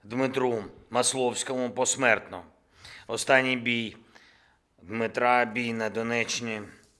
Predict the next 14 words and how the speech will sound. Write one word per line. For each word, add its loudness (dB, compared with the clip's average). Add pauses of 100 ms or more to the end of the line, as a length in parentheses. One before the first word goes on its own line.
(560)
Всі -6
бачили, 2
бачили 0
мільйони -4 (440)
українців. -2 (460)
Бій 0
проти -4
окупанта, 0
якого -2
привезли -4
сюди -6
за -2
п'ять 0
тисяч -8